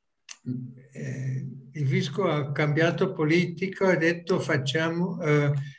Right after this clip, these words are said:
si può dichiarare il cinque per cento. Ed è una lunga discussione se questo cinque per cento veramente sia accettato sempre.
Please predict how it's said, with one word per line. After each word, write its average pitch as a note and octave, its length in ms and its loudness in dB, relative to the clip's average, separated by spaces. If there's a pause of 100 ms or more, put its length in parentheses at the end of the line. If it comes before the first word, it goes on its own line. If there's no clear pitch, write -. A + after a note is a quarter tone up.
(120)
si - 220 -2
può G3 340 6
dichiarare D3+ 800 2
il C#3 120 0
cinque E3+ 420 6
per C#3+ 160 4
cento. C#3 500 8 (440)
Ed E3+ 280 4
è A3 360 6 (720)
una E3 300 -2
lunga G#3+ 460 8
discussione D3 1400 4
se D#3+ 220 -4
questo - 380 2
cinque F#3+ 420 2
per E3+ 120 0
cento F3 460 2
veramente E3+ 760 4
sia E3+ 540 4 (320)
accettato D3 800 2
sempre. C3 760 6